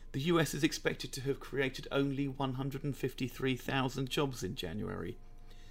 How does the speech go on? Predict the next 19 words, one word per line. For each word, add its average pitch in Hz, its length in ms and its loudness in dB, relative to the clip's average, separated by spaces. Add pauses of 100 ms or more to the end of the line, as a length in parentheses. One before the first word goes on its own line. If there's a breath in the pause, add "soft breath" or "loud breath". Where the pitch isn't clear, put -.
(160 loud breath)
down 107 260 4
from 110 160 2
an 110 140 4
already 127 580 2
low 101 400 2 (260 loud breath)
one 120 220 6
hundred 113 300 2
and 117 140 6
ninety-nine 123 720 4
thousand 92 500 -2
in 98 140 -2
December, 101 580 2 (500 loud breath)
due 151 220 6
mainly 110 400 4
to - 140 -4
the 76 120 -2
impact - 380 -4
of 98 100 2
Omicron. 101 560 0